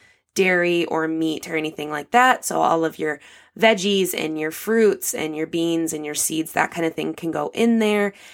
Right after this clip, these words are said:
And then you put it in your compost. I won't get too far into this now. One, I'm not an expert. And two, this is something you will totally probably look up based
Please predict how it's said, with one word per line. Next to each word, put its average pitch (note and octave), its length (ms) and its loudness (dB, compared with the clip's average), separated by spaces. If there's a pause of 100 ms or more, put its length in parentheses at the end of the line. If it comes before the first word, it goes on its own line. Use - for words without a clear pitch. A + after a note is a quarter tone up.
(140)
And G#3+ 220 4
then G#3+ 420 4
you G3 280 2
put C4 180 0
it A#3 80 0
in A#3 80 4
your G#3+ 100 4
compost. F3+ 520 0
I - 60 2
won't G#3 180 2
get F3 180 -2
too A#3+ 220 0
far G#3+ 260 4
into G#3 140 0
this G3 180 -2
now. F#3 280 4
One, G#3+ 360 4
I'm G3 80 0
not E3+ 160 0
an D#3 100 -8
expert. E3+ 560 0 (300)
And E3 240 -2
two, G#3+ 320 2
this F3+ 240 -2
is E3 380 0 (180)
something A#3 400 2
you G3+ 160 4
will F3+ 140 2
totally F#3 480 2
probably E3 320 2
look F#3 260 0
up - 220 2
based E3+ 340 2